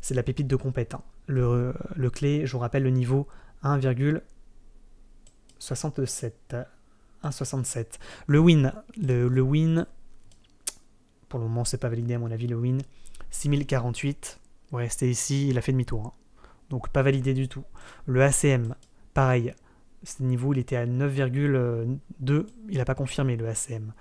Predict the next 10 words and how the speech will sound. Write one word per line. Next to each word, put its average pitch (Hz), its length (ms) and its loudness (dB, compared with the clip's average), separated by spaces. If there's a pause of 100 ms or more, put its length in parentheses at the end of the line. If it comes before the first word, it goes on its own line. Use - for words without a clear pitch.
(240)
Le 143 140 2
uni, 151 320 4 (1120)
cassure 147 320 0
pullback 123 360 0
pour 123 100 -6
le 113 80 -2
moment. 107 240 -4
Sur 120 240 -4
uni, 127 320 0 (540)
invalidation. 143 760 4